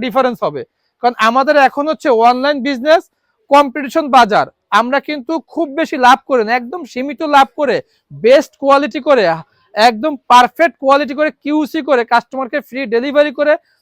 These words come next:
বাসা পর্যন্ত ইনশাল্লাহ পৌঁছে থাকি। তো আমাদের ম্যাট্রেসগুলো সবসময় দেখবেন, আমাদের পেজে গেলে আমরা কিন্তু প্রত্যেকটা ম্যাট্রেস কোয়ালিটিফুল করে তারপরে বাজারজাত করি ইনশাল্লাহ। তো আপনারা যারাই পকেট স্প্রিং নিতে চান, সফট, কমফোর্টেবল, আরামদায়ক,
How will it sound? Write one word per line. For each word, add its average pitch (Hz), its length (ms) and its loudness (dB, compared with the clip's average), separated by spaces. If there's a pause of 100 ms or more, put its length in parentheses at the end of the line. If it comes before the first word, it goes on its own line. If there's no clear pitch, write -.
বাসা 208 340 2
পর্যন্ত 269 260 -6
ইনশাল্লাহ 262 400 -4
পৌঁছে 277 280 -2
থাকি। 285 240 -2 (380)
তো - 60 0
আমাদের 240 320 2
ম্যাট্রেসগুলো 254 540 -4
সবসময় 294 500 -2
দেখবেন, 254 300 -2
আমাদের 233 320 -2
পেজে 254 260 0
গেলে 247 200 0 (300)
আমরা 226 220 -4
কিন্তু 247 180 -10 (120)
প্রত্যেকটা 285 600 -4
ম্যাট্রেস 233 560 -2 (440)
কোয়ালিটিফুল 277 580 2
করে 277 240 4 (400)
তারপরে 226 300 2
বাজারজাত 208 460 0
করি 190 160 -4
ইনশাল্লাহ। 143 420 -6
তো 220 40 -6 (160)
আপনারা 262 320 0 (400)
যারাই 220 400 4 (100)
পকেট 240 300 0 (100)
স্প্রিং 302 240 -8
নিতে 277 220 -6
চান, 302 180 0 (180)
সফট, 254 340 0
কমফোর্টেবল, 262 540 -2
আরামদায়ক, 262 540 2